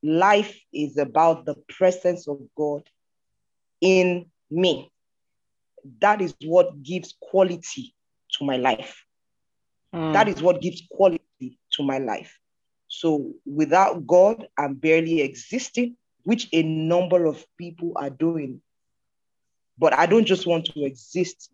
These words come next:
Speaker 1: because I found out something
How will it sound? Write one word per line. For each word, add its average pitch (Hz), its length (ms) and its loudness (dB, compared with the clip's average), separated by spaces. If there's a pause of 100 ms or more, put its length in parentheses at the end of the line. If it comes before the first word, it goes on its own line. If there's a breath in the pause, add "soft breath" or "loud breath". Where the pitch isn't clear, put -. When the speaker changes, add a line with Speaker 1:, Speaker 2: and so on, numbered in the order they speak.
Speaker 1:
because 262 960 0 (640)
I 190 100 4
found 247 320 2
out 202 200 2
something 147 640 -6